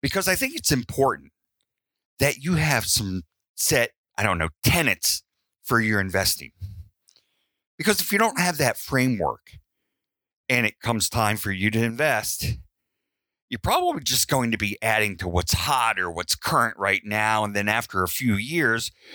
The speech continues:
you're just gonna end up with a portfolio full of junk.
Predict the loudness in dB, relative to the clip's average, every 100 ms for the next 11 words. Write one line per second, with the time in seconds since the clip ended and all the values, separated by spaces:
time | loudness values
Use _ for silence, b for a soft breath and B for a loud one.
0 | B B -2 0 0 0 0 0 2 0
1 | 0 -4 -6 -2 -2 0 0 2 2 0
2 | 0 -2 -2 -4 0 2 0 -4 -8